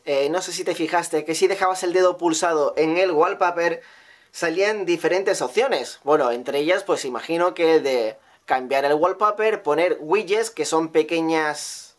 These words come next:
eh, pequeños trocitos de aplicaciones, por así decirlo, pequeñas ventanas que van a hacer que no entres directamente a la aplicación y puedas ver otras funciones.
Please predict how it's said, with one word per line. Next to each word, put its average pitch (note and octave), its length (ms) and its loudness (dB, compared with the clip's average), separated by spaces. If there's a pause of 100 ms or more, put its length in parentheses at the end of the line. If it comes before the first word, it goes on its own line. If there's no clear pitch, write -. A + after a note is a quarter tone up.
(160)
eh, C#3 920 2
pequeños E3+ 340 -4
trocitos A3 400 0
de G#3 60 2
aplicaciones, G3+ 480 -4
por A3 120 0
así F#3 160 0
decirlo, G3 520 2 (600)
pequeñas F3 380 0
ventanas F#3+ 580 -2
que G3 200 2
van G3 120 2
a F#3 40 0
hacer G3+ 260 -2
que E3 140 0
no F3+ 80 2
entres D3 320 -2
directamente F3+ 480 0
a F#3 40 2
la F#3 60 4
aplicación G3 720 -2 (840)
y F3 100 0
puedas F#3 260 2
ver G3 380 0 (100)
otras D#3 340 2
funciones. C3 440 -8